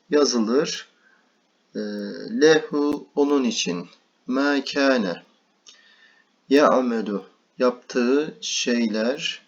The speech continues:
yazılır. Mukimen, e, yolc-, yolculuk hali olmayan durumlarda, yani evinde olduğu durumlarda, sahihan,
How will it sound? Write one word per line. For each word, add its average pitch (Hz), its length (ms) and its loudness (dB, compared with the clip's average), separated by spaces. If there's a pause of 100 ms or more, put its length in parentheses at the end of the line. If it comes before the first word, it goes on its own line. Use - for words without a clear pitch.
(140)
yazılır. 110 640 -2 (960)
Mukimen, 135 760 0 (1000)
e, 95 40 -10 (1700)
yolc-, 127 720 2 (760)
yolculuk 143 560 2
hali 135 360 6
olmayan 120 580 0
durumlarda, 92 640 -6 (160)
yani 92 360 -6 (520)
evinde 117 480 0
olduğu 101 480 -8
durumlarda, 98 720 -6 (440)
sahihan, 143 920 -6